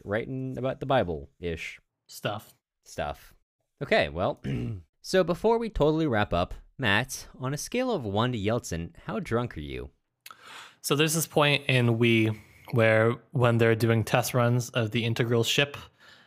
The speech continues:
Speaker 2: there are some engineers underneath who are <laughs> like, lying there dozing off, and they get, they get absolutely zapped when it takes off. I am unfortunately one of those ten. That's, um, <laughs> that's where I'm at right now.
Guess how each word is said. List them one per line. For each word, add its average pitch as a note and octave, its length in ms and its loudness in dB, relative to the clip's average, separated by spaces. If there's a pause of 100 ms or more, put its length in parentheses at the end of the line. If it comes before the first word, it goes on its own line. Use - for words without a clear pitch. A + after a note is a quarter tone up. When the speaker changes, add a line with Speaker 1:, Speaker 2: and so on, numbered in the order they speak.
(340)
Speaker 2:
there A#2 260 0
are A2+ 180 2
some B2 180 -2
engineers A#2 560 4
underneath A#2+ 680 2 (260)
who A2 120 2
are A2+ 180 4 (180)
<laughs> - 200 0
like, D3 200 0 (260)
lying A2+ 360 2
there A#2 200 4
dozing A2 400 2
off, A2 260 2 (320)
and A#2 180 0
they A2+ 120 2
get, A2+ 260 -6
they B2 140 0
get A#2 160 -2
absolutely A2+ 540 -2
zapped G#2+ 520 0
when A#2 160 -6
it G#2+ 100 -8
takes G#2+ 240 -8
off. G#2+ 240 -6 (520)
I D3 240 2
am C3+ 220 4
unfortunately A#2+ 640 2
one A2+ 180 2
of A2 100 0
those G#2+ 200 -4
ten. G#2 400 -2 (580)
That's, A2 340 -4
um, G#2+ 300 -2 (200)
<laughs> - 160 -4
that's C#4 560 2
where G#3 220 6
I'm F#3+ 240 2
at D#3 260 2
right C#3+ 200 -2
now. A3+ 680 -4